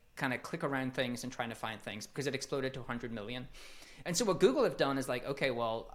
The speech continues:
I don't, I, you know, we're gonna be forced into doing this quicker than we think, because, hey, maybe this is good for the world, maybe this is bad for the world, but <laughs> we're, you know, our stock price, so, you know, we have to do it."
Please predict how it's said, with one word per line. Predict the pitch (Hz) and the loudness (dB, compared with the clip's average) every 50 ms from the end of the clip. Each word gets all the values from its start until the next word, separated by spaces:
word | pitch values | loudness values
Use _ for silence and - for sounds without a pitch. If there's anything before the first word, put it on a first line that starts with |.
| - - | -10 -6
I | - 131 147 | -4 -2 0
don't, | 151 156 151 - - | 0 -2 -2 -2 0
I, | - 147 156 156 139 - - 165 | 4 4 4 4 0 -8 -6 -2
you | 165 | 2
know, | 156 143 127 | 2 4 6
we're | 135 165 175 | 8 10 10
gonna | 175 190 | 10 10
be | 165 165 | 8 6
forced | 160 - 170 165 165 165 - | 4 4 2 2 2 2 0
into | 151 135 156 | -2 -4 -2
doing | 143 147 143 | -2 0 0
this | 139 131 - - | 0 0 -2 0
quicker | - 180 170 160 | 0 0 0 2
than | 143 143 131 | 2 2 0
we | 123 | 0
think, | 120 - - - 202 - | -4 -2 -2 -2 -2 0
because, | - 180 - - 135 127 120 | -2 -4 -2 -2 -4 -2 0
hey, | - 185 175 | 2 2 2
maybe | 143 135 139 143 147 139 | 4 4 2 2 2 0
this | 147 147 - | -2 -2 -4
is | 131 | -4
good | - 143 135 | -4 -6 -6
for | - - 143 | -6 -4 -4
the | 143 | -2
world, | 139 139 139 139 | 0 2 0 0
maybe | 143 135 135 135 | 0 -2 -2 -2
this | 131 135 131 - | -2 -2 -4 -6
is | 131 | -6
bad | - 120 120 127 | 0 2 2 2
for | 127 - 156 | 2 0 -2
the | 139 | 2
world, | 151 156 156 151 | 2 2 2 2
but | 131 - - | 0 -2 -2
<laughs> | 143 143 | 2 4
we're, | 240 170 151 | 4 4 4
you | 156 | 0
know, | 147 131 | 0 2
our | 143 139 | 0 0
stock | - - 131 139 - - | 0 0 -2 -2 0 2
price, | 170 160 170 175 - | 2 2 2 2 0
so, | - 143 127 123 | -2 -2 -2 -2
you | 123 131 | -2 -2
know, | 135 123 117 | -2 -2 0
we | 123 139 | 0 2
have | 139 127 - | 2 2 0
to | - 120 | 0 -2
do | 123 135 | 0 0
it." | 165 180 - | 0 0 -2